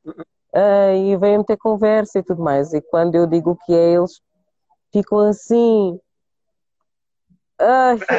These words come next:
meio coisa, e olham, e eu vejo quando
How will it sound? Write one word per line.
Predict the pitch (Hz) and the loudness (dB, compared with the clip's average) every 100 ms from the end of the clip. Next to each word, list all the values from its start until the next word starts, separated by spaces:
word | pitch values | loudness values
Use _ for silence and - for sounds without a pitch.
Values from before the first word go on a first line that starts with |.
| - | -2
meio | 233 240 | 0 0
coisa, | 240 247 240 247 247 - _ _ | 0 0 2 2 0 -10 _ _
e | 208 247 | -2 0
olham, | 294 294 220 185 175 | 0 0 -2 -2 -2
e | 160 156 | -4 -4
eu | 156 | -4
vejo | 156 185 240 214 | -2 0 0 -2
quando | - 156 | -4 -4